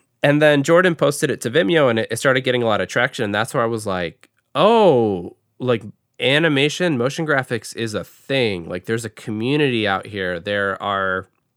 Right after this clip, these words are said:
people commenting about this. Like, there's a lot of other people like Jordan out there doing the same kind of stuff."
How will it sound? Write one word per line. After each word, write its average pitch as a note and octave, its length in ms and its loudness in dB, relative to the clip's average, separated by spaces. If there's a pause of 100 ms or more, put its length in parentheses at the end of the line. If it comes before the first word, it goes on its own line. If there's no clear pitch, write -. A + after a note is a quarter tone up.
people D3+ 260 -2
commenting C3+ 580 0
about G#2 400 -6
this. G#2 400 -4
Like, G2+ 180 -4 (360)
there's A2+ 160 -6
a B2+ 60 2
lot B2 200 4
of C#3 100 2
other D3 240 2
people C3 300 -2
like G#2+ 180 -2
Jordan A2 300 0
out G2 160 -4
there G2+ 140 -4
doing G#2 280 -6
the G2 100 -8
same A2 260 -6
kind G#2 240 -6
of F2 100 -10
stuff." G2+ 800 -4